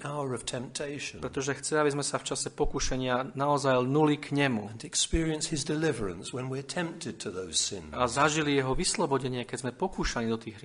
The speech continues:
Speaker 1: So if
Speaker 2: hriechov.
Speaker 1: we allow the devil to, to take us in those moments,
Speaker 2: A ak dovolíme diablovi, aby nás dostal v týchto momentoch
Speaker 1: and we don't look to the Lord for
Speaker 2: a
Speaker 1: help,
Speaker 2: nehľadíme k Bohu o,
Speaker 1: and he's
Speaker 2: o
Speaker 1: not,
Speaker 2: pomoc,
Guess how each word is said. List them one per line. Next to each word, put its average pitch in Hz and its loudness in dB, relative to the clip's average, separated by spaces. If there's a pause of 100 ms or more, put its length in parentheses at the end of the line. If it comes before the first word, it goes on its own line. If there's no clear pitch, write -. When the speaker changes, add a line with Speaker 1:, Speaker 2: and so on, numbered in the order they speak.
Speaker 1:
So 151 -8
if - -12
Speaker 2:
hriechov. - -8
Speaker 1:
we 180 -4
allow 185 0
the 170 -4
devil 160 0
to, 139 -4 (280)
to 131 -4
take 147 -2
us 113 -4
in 110 -6
those 101 -6
moments, 85 -8 (180)
Speaker 2:
A 139 0
ak 135 -2
dovolíme 160 4
diablovi, 131 6
aby 123 4
nás 120 2
dostal 135 4
v 117 0
týchto 123 -2
momentoch 120 0
Speaker 1:
and 123 -10
we 131 -6
don't 180 -4
look - -10
to 113 -10
the 101 -8
Lord 90 -10
for - -12
Speaker 2:
a 113 2
Speaker 1:
help, 113 2
Speaker 2:
nehľadíme 143 4
k - -14
Bohu 139 4
o, 139 -8
Speaker 1:
and 139 -4
he's - 6
Speaker 2:
o 170 4
Speaker 1:
not, 180 4
Speaker 2:
pomoc, 175 10